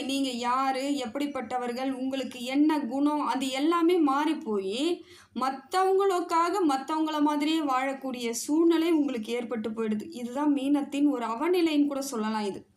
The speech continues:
இது உங்களால மட்டும்தாங்க உங்களுக்கு வருது.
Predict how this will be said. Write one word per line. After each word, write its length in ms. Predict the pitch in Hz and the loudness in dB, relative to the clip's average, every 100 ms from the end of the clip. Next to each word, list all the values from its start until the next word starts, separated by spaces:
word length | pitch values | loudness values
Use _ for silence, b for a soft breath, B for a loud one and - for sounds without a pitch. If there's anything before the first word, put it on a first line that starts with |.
| _ _ _ _ _ _ _ _ _ _ 233 | _ _ _ _ _ _ _ _ _ _ -8
இது 120 | 247 | -6
உங்களால 400 | 240 269 285 294 294 | -2 -2 0 0 0
மட்டும்தாங்க 560 | 247 220 254 262 262 | -2 -4 -6 -4 -4
உங்களுக்கு 400 | 240 220 214 214 | -4 -2 -4 -4
வருது. 340 | 220 226 220 | -4 -4 -4